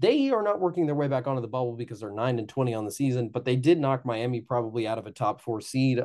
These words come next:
on Saturday by hitting a buzzer beater of their own. Matthew Cleveland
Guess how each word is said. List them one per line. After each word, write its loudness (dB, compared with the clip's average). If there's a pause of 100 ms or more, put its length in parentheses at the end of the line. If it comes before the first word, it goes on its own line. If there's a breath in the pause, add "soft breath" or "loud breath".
on -2
Saturday 2
by 0
hitting -2
a 0
buzzer 0
beater -2
of -8
their -6
own. 0
Matthew -4
Cleveland 0